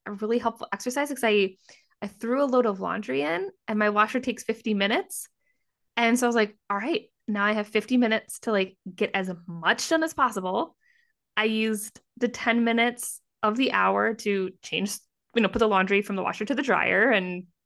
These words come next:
get a snack, go to the bathroom, whatever I needed, right? And then I was able to restart for another fifty minutes while the clothes were in the dryer.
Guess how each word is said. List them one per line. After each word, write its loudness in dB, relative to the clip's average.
get -2
a 2
snack, -2
go 0
to -2
the -4
bathroom, -2
whatever 0
I -2
needed, -8
right? 0
And 0
then 2
I 4
was 2
able 2
to -6
restart -4
for -6
another -2
fifty -4
minutes -4
while -2
the -2
clothes -8
were -4
in -6
the -8
dryer. -2